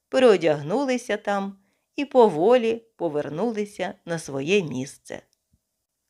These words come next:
Усе це забрало у вас лишень хвилину чи дві, а на стюардів ніхто не звертає особливої уваги. Вас могла впізнати тільки Джейн,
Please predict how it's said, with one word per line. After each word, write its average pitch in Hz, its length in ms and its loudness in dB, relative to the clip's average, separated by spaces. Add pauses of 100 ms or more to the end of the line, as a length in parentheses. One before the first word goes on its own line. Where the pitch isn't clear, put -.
(140)
Усе 269 380 4
це 269 280 0
забрало 220 560 4
у 190 40 -2
вас 180 320 0
лишень 247 420 -2
хвилину 175 680 0
чи - 200 -8
дві, - 340 -10 (440)
а 180 140 0
на 156 140 2
стюардів 269 720 0
ніхто 190 480 -4
не 196 180 -2
звертає 208 640 0
особливої 156 760 -4
уваги. 147 600 -8 (580)
Вас 233 360 2
могла 226 260 0
впізнати 220 540 0
тільки 208 360 -6
Джейн, 190 500 -4